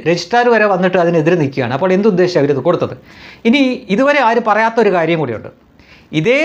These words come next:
സെനറ്റ് ഹാൾ തന്നെ ഏതാനും മാസങ്ങൾക്ക് മുമ്പ് ഇൻ്റർനാഷണൽ ഖുറാൻ സെമിനാറിന് വേണ്ടി വേദിയായിരുന്ന സ്ഥലമാണ്. അപ്പോൾ ഖുറാൻ കയറ്റാവുന്ന സ്ഥലത്ത് ഭാരത് മാത വെച്ചാൽ എന്താണ് കുഴപ്പം? അപ്പോൾ ഈ ഷിജു ഖാൻ എന്ന് പറഞ്ഞ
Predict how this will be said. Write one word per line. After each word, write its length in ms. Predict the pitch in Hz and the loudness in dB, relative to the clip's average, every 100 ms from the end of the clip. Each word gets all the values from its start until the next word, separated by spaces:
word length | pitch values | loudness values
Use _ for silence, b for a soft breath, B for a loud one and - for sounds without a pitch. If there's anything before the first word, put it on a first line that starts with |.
| 320 | 0
സെനറ്റ് 300 | 262 226 208 | 0 0 0
ഹാൾ 120 | 220 220 180 | 0 0 0
തന്നെ 180 | 165 233 165 | -2 -2 0
ഏതാനും 280 | 185 208 208 170 | 0 0 0 0
മാസങ്ങൾക്ക് 460 | 185 202 190 180 139 | 0 -2 -2 -2 -2
മുമ്പ് 220 | 117 135 - B B B - 196 | -2 -2 -4 B B B -4 0
ഇൻ്റർനാഷണൽ 640 | 226 254 254 247 233 269 269 - | 2 2 0 -2 0 0 0 -2
ഖുറാൻ 400 | 208 208 226 233 240 226 | 0 2 2 0 -2 -2
സെമിനാറിന് 600 | 202 196 208 208 208 220 196 | -2 0 0 0 0 2 2
വേണ്ടി 240 | 180 180 190 | 2 2 2
വേദിയായിരുന്ന 640 | 160 165 175 156 156 151 160 | 2 4 4 2 0 -4 -6
സ്ഥലമാണ്. 440 | 131 123 113 110 - - _ _ | -4 -4 -6 -8 -14 -20 _ _
അപ്പോൾ 140 | - 175 - | -6 -6 -2
ഖുറാൻ 300 | 196 220 233 214 | 0 0 0 0
കയറ്റാവുന്ന 440 | 180 180 180 180 160 | 0 0 -2 -2 -2
സ്ഥലത്ത് 260 | 160 160 151 | -2 -2 0
ഭാരത് 240 | 156 170 175 | 0 0 0
മാത 140 | 165 160 | 0 0
വെച്ചാൽ 240 | 139 143 127 | 0 -2 -2
എന്താണ് 340 | 127 160 165 143 | -4 -4 -4 -4
കുഴപ്പം? 260 | 131 131 - _ _ _ _ b b b | -6 -10 -16 _ _ _ _ b b b
അപ്പോൾ 160 | b 226 | b -2
ഈ 20 | 233 | 0
ഷിജു 240 | 226 180 233 233 | 0 0 0 0
ഖാൻ 140 | 254 240 | 0 2
എന്ന് 120 | 214 202 | 2 0
പറഞ്ഞ 200 | 185 | 0